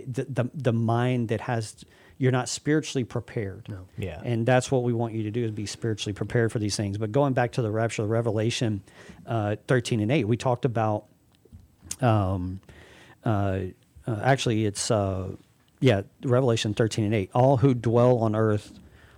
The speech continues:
Speaker 1: will worship the beast whose names have not been written in the Lamb's Book of Life." So i-, i-, if he tells you, "Hey, look, the, all of these people are gonna worship the beast, who is the Antichrist,"
Speaker 3: Yeah.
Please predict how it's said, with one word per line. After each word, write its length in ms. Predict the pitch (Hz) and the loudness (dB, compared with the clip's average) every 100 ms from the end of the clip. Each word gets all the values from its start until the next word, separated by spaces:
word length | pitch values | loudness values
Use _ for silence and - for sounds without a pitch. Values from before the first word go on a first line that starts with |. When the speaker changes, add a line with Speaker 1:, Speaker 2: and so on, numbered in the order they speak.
| - | 0
Speaker 1:
will 200 | 117 104 | 2 4
worship 520 | 110 117 117 135 107 | 4 2 2 0 -2
the 80 | 110 | -6
beast 600 | 101 104 104 110 - - _ - | -2 -2 -2 -4 -10 -18 _ -4
whose 240 | 117 101 | -2 0
names 380 | 107 107 104 104 | 0 2 0 -2
have 300 | - 117 101 | -4 -4 -2
not 560 | 110 113 123 135 110 - _ _ _ _ _ - | -2 0 2 4 2 -2 _ _ _ _ _ 0
been 160 | 117 101 | 2 2
written 300 | 107 101 98 | -2 -2 -6
in 120 | 95 | -6
the 60 | |
Lamb's 300 | 90 92 90 | -6 -8 -8
Book 200 | - 90 | -10 -8
of 120 | 92 87 | -6 -6
Life." 380 | 104 - - _ _ _ _ - - | -6 -10 -18 _ _ _ _ -20 -12
So 280 | - 123 107 | -2 0 0
i-, 200 | 123 120 | -2 -4
i-, 180 | 131 113 - | -4 -4 -4
if 220 | 113 101 | -4 -4
he 80 | 120 | -4
tells 300 | - 147 123 | -2 -2 0
you, 80 | 110 | 0
"Hey, 160 | 143 | 0
look, 240 | 131 147 - | 0 -2 -4
the, 160 | 110 143 123 - _ _ - 160 - _ - | -8 -8 -14 -16 _ _ -18 -18 -18 _ -4
all 220 | 123 151 | 2 4
of 60 | 139 | 4
these 160 | 135 | 2
people 520 | - 127 123 110 107 - _ - | 0 -2 0 -2 -2 -8 _ -4
are 100 | 117 | -2
gonna 240 | 117 107 | 0 -2
worship 480 | - 131 131 - - | -2 0 0 0 -6
the 80 | 101 | -2
beast, 340 | 135 131 - | 0 0 -4
who 160 | - 113 | -4 -4
is 140 | 113 | -4
the 140 | 107 | -4
Antichrist," 720 | 101 104 98 - 87 139 - _ _ _ | -4 -2 -4 -4 -6 -6 -10 _ _ _
Speaker 3:
Yeah. 80 | - | -20